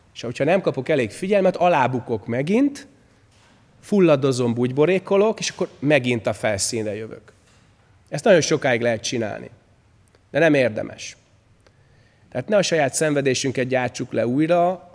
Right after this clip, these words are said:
hanem lépjünk túl ezen, és kiderül, hogy ha mások szenvedésén segítünk, az a miénkét is meg fogja előzni.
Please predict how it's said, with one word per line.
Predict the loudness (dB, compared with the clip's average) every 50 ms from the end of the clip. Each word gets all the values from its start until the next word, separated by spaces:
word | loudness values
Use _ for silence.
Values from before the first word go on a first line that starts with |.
| -8
hanem | -6 -2 0 2 2 2 2 2 0 -4 -6 -14 -18 -6
lépjünk | -2 0 0 0 0 -2 -2 -2 -2
túl | -2 0 2 2 2
ezen, | 2 2 2 2 2 2 0 -4 -6 -14 -20 -20 _ _ -20 _ _ _ _ _ _ _ _ _ _ _ _
és | -14 -10
kiderül, | -4 -2 0 4 4 4 6 4 4 2 2
hogy | 2 0 0
ha | -2 0
mások | 0 0 0 0 0 -2 -2 -2 -4 -10 -20 -20 -20 _ _
szenvedésén | -6 -4 -2 0 0 0 0 0 0 -2 -2 -2 -2 -2
segítünk, | -2 -2 -4 -2 -2 -2 -4 -2 -2 -2 0 0 0 -2 -4 -10 -18 -20 _ _ _ _ _ _ _ _ _ _
az | -4 -2 0 0 0 0 -2 -6 -6 -8 -8
a | -6 -4
miénkét | 0 0 2 2 4 2 2 0 -2 -2 -4 -4 -4 -4
is | -6 -6 -6 -4 -4
meg | -4 -4 -4
fogja | -4 -4 -4 -2 0 2
előzni. | 2 2 2 0 -2 -4 -4 -6 -8 -8 -12